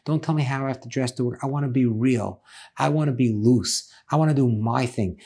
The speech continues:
I wanna be creative. Give me modern art, because this shows me that there's something bigger. And the truth is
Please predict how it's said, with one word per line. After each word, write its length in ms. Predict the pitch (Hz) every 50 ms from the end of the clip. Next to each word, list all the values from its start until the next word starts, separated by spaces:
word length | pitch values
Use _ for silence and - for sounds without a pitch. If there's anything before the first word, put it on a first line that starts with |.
| - _
I 60 | - 147
wanna 180 | 160 170 165
be 120 | 151 147 147
creative. 640 | 156 - - 139 - - 131 127 117 107 90 -
Give 160 | - 156 147
me 160 | 165 160 156
modern 460 | 151 139 135 139 143 151 156 156 147 147 -
art, 380 | 143 143 127 110 107 - - - - - _ _
because 300 | 135 - - 147 123 -
this 520 | - 151 - - - - - - - - _ _ -
shows 380 | - - - 160 156 147 131
me 120 | 143 151 139
that 120 | 143 139
there's 140 | 127 139 120
something 240 | 147 143 139 135 127
bigger. 280 | 127 123 120 113 113 - _ _ _ -
And 180 | 151 151 - - _ _ _ -
the 160 | - 160 147
truth 380 | - - - 175 170 156 - 190
is 400 | 208 202 156 139 139 - -